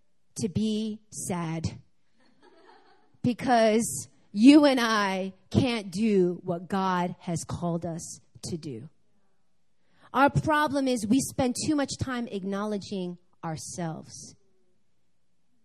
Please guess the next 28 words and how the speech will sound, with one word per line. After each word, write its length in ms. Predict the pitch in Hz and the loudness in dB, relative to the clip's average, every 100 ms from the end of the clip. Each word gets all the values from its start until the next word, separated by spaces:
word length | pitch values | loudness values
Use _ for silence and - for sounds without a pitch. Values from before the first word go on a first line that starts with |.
| _ | _
And 140 | 226 233 | 0 4
what 120 | 247 | 4
happens 420 | 294 285 294 262 | 4 0 0 -2
is 140 | 262 208 | -2 0
when 160 | 233 | 0
we 140 | 247 240 | 0 -2
acknowledge 640 | 233 226 226 277 302 254 | -2 2 4 6 6 4
ourselves, 680 | 226 254 - 302 302 247 214 | 0 0 2 4 6 4 2
we 120 | 247 | 0
spend 320 | - 233 226 - | 2 0 0 -2
too 100 | 254 | -2
much 160 | 214 - | -2 -4
time 240 | 233 214 208 | -4 -4 -4
acknowledging 720 | 196 185 185 190 180 185 170 | -4 -2 -2 -2 -4 -6 -8
our 120 | 185 175 | -4 -4
weaknesses, 960 | 170 185 - 170 - 135 127 - - _ _ _ _ _ | -2 -4 -4 -8 -8 -12 -12 -14 -18 _ _ _ _ _
our 120 | 180 170 | -6 -4
shortcomings, 1080 | - - 220 202 - - 180 127 175 - - _ - | -4 -4 -2 -2 -6 -10 -8 -8 -12 -14 -20 _ -12
our 160 | - 190 | -4 -4
faults, 760 | - - 220 208 127 - - - - - - | -4 -4 0 0 -2 -10 -14 -16 -20 -20 -2
our 500 | 262 294 339 330 277 | 6 10 12 12 8
mistakes. 760 | 240 233 - - 233 180 170 - - - _ _ _ _ _ _ _ _ _ _ - | 4 0 -2 -4 -4 -4 -6 -10 -12 -14 _ _ _ _ _ _ _ _ _ _ -6
And 120 | 233 | 0
the 60 | 226 | 2
moment 600 | 226 240 339 440 440 311 | 6 10 12 12 10 6
we 120 | 277 | 6
do 260 | 196 233 233 | 6 2 2
that 260 | 180 170 | 0 -2